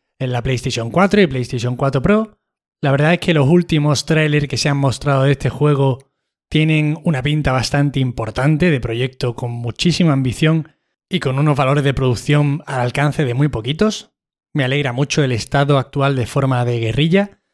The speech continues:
y yo personalmente tengo muchas ganas de probarlo, así como no tenía especial interés en el primero, este me llama muchísimo más la atención porque creo que han corregido todo lo que a mí me tiraba un poco para atrás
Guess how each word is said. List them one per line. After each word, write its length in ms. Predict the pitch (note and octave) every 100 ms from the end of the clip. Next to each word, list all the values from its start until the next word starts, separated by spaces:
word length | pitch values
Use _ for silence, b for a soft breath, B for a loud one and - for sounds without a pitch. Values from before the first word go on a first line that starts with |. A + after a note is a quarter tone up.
| _ _ -
y 100 | C#3
yo 140 | D#3
personalmente 480 | F#3 E3+ D3+ F3 F3
tengo 180 | D#3+ D#3
muchas 300 | D#3 - C3
ganas 200 | C#3+ C3+
de 80 | A#2+
probarlo, 400 | A#2+ D#3+ D#3 A2+
así 200 | - F3
como 180 | F3+
no 80 | F3
tenía 280 | D#3 D3 D3+
especial 440 | D3+ C3 B2+ D3+
interés 420 | D3+ C#3+ B2+ C#3 B2+
en 120 | C3+
el 140 | B2+
primero, 560 | B2 A2+ C3 F#3+ A3+ - _ -
este 340 | E3 - F3+
me 140 | C#3+
llama 260 | C3+ D3 E3+
muchísimo 560 | D3+ C3+ - D3 D#3 C3+
más 140 | C#3
la 60 | D3
atención 360 | C#3 B2+ D#3
porque 300 | D#3+ D3 B2+
creo 180 | C3+ C#3+
que 80 | D3
han 140 | D3
corregido 580 | D3 C#3+ B2+ D3+ D3 D#3+
todo 420 | _ - E3 F3
lo 180 | D#3+ C#3
que 120 | C3
a 60 | B2
mí 200 | C#3+ D#3
me 120 | C#3
tiraba 280 | C3+ C#3+ D3
un 140 | C#3
poco 180 | C#3+ C3
para 180 | B2+ A#2
atrás 440 | B2+ C#3+ D#3+ -